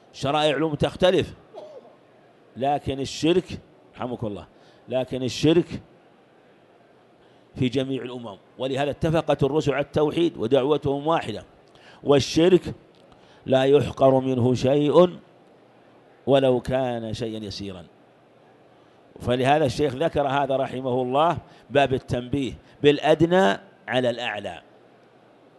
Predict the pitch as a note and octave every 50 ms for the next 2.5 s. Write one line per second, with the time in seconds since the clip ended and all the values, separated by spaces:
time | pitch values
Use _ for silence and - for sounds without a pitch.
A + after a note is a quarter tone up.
0 | _ _ _ _ _ _ _ - G#2 F2+ F2 B2+ C3+ A#2 B2 B2 A#2 A2 G#2+ A2
1 | C3 C#3 C#3+ D3+ E3+ D#3+ - - - - _ _ - - _ _ _ _ _ _
2 | A#2+ A2+ A2 A2 A#2+ G2 G2 F#2 F2+ E2